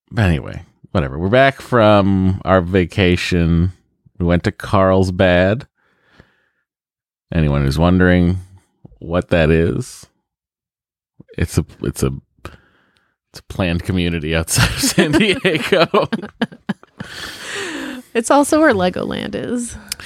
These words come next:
Speaker 1: It's also where all the major golf manufacturers are,
Speaker 2: Mm-hmm.
Speaker 1: like Titleist and TaylorMade and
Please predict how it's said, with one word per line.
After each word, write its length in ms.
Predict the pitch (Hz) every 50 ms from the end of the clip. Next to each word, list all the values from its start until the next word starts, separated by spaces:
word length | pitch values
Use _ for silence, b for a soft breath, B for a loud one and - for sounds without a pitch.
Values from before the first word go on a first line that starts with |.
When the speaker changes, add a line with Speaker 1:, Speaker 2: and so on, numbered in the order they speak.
| B B B B B B B B B B B B B _ _ _ _ _ _ _ _ _ _ _ _ _ _ -
Speaker 1:
It's 160 | 113 120 -
also 380 | 127 120 117 110 - 123 110 107
where 640 | 101 95 90 87 87 85 80 78 76 76 73 69 - _ _ _ _ -
all 200 | 90 87 82 80
the 100 | 78 76
major 380 | 69 73 85 82 78 67 71
golf 340 | 64 - 82 80 98 104 -
manufacturers 840 | 87 69 64 62 60 - 69 58 58 - - - 64 55 58 67 62
are, 400 | 53 50 50 50 69 87 85 - - -
Speaker 2:
Mm-hmm. 460 | 180 185 185 185 185 170 170 190 226
Speaker 1:
like 180 | 285 87 - -
Titleist 680 | - - - - - 71 69 73 73 71 - - -
and 340 | 76 69 64 64 69 69 - -
TaylorMade 760 | - 92 73 71 73 69 67 67 64 65 67 67 67 65 -
and 360 | 64 50 50 - - 80